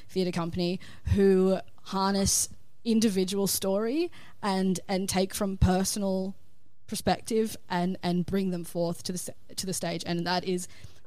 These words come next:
the most incredibly brave thing to do. Um, and to have honest and integrity on stage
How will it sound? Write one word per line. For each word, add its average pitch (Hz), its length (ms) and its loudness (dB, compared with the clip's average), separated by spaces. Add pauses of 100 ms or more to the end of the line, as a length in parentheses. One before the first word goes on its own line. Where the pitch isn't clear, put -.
(160)
the 240 480 8
most 208 500 2 (120)
incredibly 220 880 4
brave 196 540 2
thing 185 420 -8 (380)
to 220 100 0
do. 165 320 -8 (480)
Um, 190 380 0 (120)
and 185 440 0 (480)
to 226 120 2
have 208 380 2 (100)
honest 233 680 0
and 226 120 0
integrity 196 720 0 (500)
on 220 180 4
stage 220 580 -2